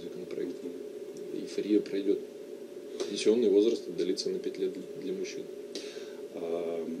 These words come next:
Speaker 1: На
Speaker 2: как,
Speaker 1: восемь для
Speaker 2: вот
Speaker 1: женщин.
Speaker 2: как, да, женщин тут, да, уже были слова о том, что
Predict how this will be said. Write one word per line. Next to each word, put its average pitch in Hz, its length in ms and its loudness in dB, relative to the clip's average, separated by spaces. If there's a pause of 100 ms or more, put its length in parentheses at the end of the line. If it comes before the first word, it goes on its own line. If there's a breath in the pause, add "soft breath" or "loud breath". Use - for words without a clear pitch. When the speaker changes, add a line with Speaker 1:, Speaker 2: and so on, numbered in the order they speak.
(180)
Speaker 1:
На 185 80 2
Speaker 2:
как, 117 100 8
Speaker 1:
восемь - 260 4
для 98 120 2
Speaker 2:
вот 85 80 0
Speaker 1:
женщин. 101 260 4 (260)
Speaker 2:
как, 104 280 4
да, - 160 0 (600)
женщин 113 460 6
тут, - 160 -4
да, 101 140 8
уже - 160 0
были 104 180 4
слова 98 380 4
о - 20 -2
том, 85 220 -2
что - 200 -8